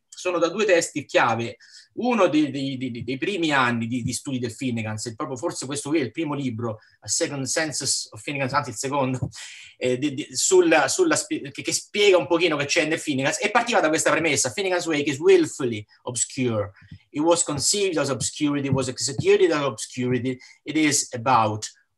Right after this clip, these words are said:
obscurity. Allora uno che legge questa cosa qui dice, "Vabbè, ma allora che devo, <laughs> perché devo poi approfondire, no?"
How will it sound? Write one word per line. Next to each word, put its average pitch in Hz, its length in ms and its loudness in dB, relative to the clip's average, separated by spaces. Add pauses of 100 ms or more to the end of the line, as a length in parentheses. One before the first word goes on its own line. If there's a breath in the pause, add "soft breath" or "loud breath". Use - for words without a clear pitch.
obscurity. 110 720 0
Allora 170 260 4
uno 196 340 4
che 147 100 -2
legge 156 260 2
questa 139 240 -2
cosa 143 220 2
qui 123 220 -4
dice, 135 220 -6
"Vabbè, 135 320 -2
ma 131 80 -8
allora 143 320 0
che 127 120 -4
devo, 120 320 -10
<laughs> - 480 -20
perché 151 300 -8
devo 123 240 -4
poi 123 140 -2
approfondire, 131 640 -2
no?" 156 200 -4